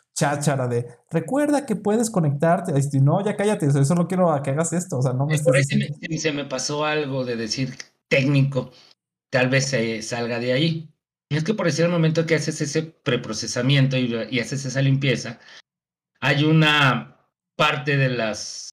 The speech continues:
Speaker 2: este, stop words que también se eliminan, se deberían de eliminar, que son, este, por decir, eh, ¿cómo se dice? Palabras exageradamente grandes o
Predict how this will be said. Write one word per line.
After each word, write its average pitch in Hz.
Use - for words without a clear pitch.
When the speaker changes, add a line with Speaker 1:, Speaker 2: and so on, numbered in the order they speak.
Speaker 2:
este, 107
stop 139
words 143
que -
también 120
se 143
eliminan, 123
se 117
deberían 107
de 113
eliminar, 117
que 110
son, 117
este, 110
por 104
decir, 107
eh, 104
¿cómo 151
se 160
dice? 170
Palabras 143
exageradamente 120
grandes 127
o -